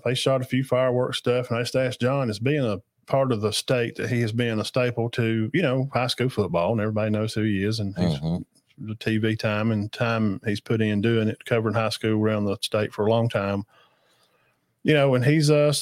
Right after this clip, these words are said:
Speaker 1: a Spring Garden guy, so he's from kinda, you know, up this way. I just said, John, did you ever think, even a few years ago, you know, that you would see the North one A being represented by Coosa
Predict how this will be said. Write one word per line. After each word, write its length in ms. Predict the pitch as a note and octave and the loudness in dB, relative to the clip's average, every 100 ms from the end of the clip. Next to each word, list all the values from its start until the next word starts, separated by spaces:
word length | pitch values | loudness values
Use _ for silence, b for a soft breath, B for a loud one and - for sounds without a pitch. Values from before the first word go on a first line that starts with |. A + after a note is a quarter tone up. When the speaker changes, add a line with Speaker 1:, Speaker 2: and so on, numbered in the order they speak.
| - | 0
Speaker 1:
a 40 | D3 | 0
Spring 360 | - F3 F3 | 2 4 4
Garden 340 | D3+ D3 D3+ D3+ | 6 4 4 4
guy, 400 | B2+ B2 C3+ D3 | 4 4 2 0
so 140 | - B2+ | 0 2
he's 160 | C#3+ | 2
from 180 | C#3+ D3 | 2 0
kinda, 400 | C#3 C#3+ C3+ A#2+ | 2 2 2 2
you 100 | C3+ | 2
know, 100 | C3+ | 2
up 100 | C3+ | 2
this 220 | C#3+ C#3 | 2 2
way. 260 | A#2 A2 A#2 | 2 4 2
I 60 | A#2 - | 0 -4
just 220 | A#2 - | -4 0
said, 280 | B2+ A#2+ G2+ _ _ _ _ _ _ - | 0 -2 -6 _ _ _ _ _ _ -2
John, 200 | C#3+ C3+ | 2 2
did 140 | A2 | 4
you 140 | A2+ A#2+ | 4 4
ever 240 | C#3 C3+ | 2 0
think, 480 | B2 C#3+ B2 G#2+ - - b b b b - | 0 0 2 0 -6 -20 b b b b -2
even 200 | D#3 F#3+ | 2 2
a 40 | |
few 200 | - F3+ | 2 2
years 280 | D3+ D#3 D3 | 4 4 2
ago, 500 | G#2+ G2+ G2 F#2 G2 _ - | 2 0 0 -2 -6 _ -6
you 100 | A2+ | -2
know, 180 | G#2+ G#2+ | 0 0
that 220 | G2+ - _ _ _ _ - | -2 -6 _ _ _ _ -2
you 140 | B2 | 2
would 100 | A#2+ G#2 | 2 0
see 440 | B2 A#2+ A#2 - _ _ _ _ _ _ _ _ | 0 0 0 -2 _ _ _ _ _ _ _ _
the 220 | B2 A2+ | -4 0
North 440 | A2 C#3 C3+ A2+ - | 2 4 2 0 0
one 220 | B2 B2+ | 0 2
A 180 | G#2+ G#2 | 0 0
being 240 | A2 G#2+ | 0 0
represented 520 | A2+ A#2+ G#2 A#2+ A#2 | 0 0 -2 0 0
by 180 | G2+ G2 | 0 -2
Coosa 400 | G2+ - D3 - | -4 -2 -2 -2